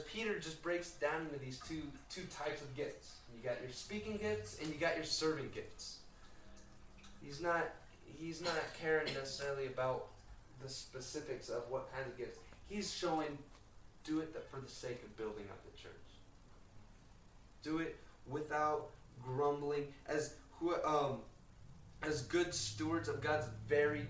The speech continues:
grace. Not everybody is gonna get the same gift. Not everybody is gonna get the same amount of that gift. If God were to give Allie a shovel and were to give Jared a frying pan,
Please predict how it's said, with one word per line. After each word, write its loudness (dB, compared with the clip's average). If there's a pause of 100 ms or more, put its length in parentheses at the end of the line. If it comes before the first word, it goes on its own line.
grace. 8
Not 4
everybody 4
is 0
gonna 2
get 0
the -6
same -2
gift. -8 (100)
Not 2
everybody 2
is 0
gonna 0
get -2
the -8
same 0 (560)
amount 4 (140)
of 0
that 2
gift. -4 (1200)
If -4
God 8
were 10
to 2
give 6
Allie 10
a 4
shovel 4 (1300)
and 2
were 4
to -2
give 2
Jared 8
a 4
frying 4
pan, -8